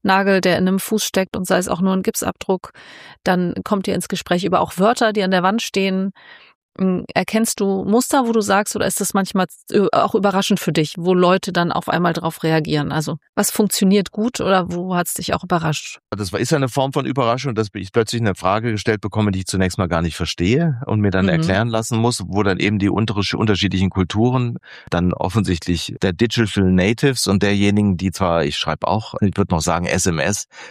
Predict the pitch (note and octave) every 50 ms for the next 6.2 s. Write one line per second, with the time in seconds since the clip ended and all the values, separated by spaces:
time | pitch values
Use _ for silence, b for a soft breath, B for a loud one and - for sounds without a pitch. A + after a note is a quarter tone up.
0 | B _ - F#2+ E2+ - - E2+ D#2+ D#2+ E2 - - - E2+ F#2 F#2+ F#2 F#2+ G2
1 | F#2 B B B B B B B B - G#2+ G#2+ A2+ A#2 C3+ C#3+ - - C3+ B2
2 | - - C3 A#2+ A#2+ C3+ A2 - - - B2+ B2+ C#3 B2+ - B2 A#2+ A2 A2+ G#2+
3 | G2 E2+ F2+ G2+ G#2 G2 D#2 F#2+ G#2+ - B2 A2+ A2+ G#2 - - G2+ F#2+ G2 G#2
4 | - G2+ F#2+ G2 F2+ G2+ F#2 F#2+ D#2+ - F#2 G2 - - G#2 G2 G2 F#2 E2 -
5 | G#2 G#2+ A2 G2 - G#2+ A2 A2+ G#2+ - A2+ G2 F#2 - - F#2+ - - - G2
6 | F#2 F#2+ F#2 F2+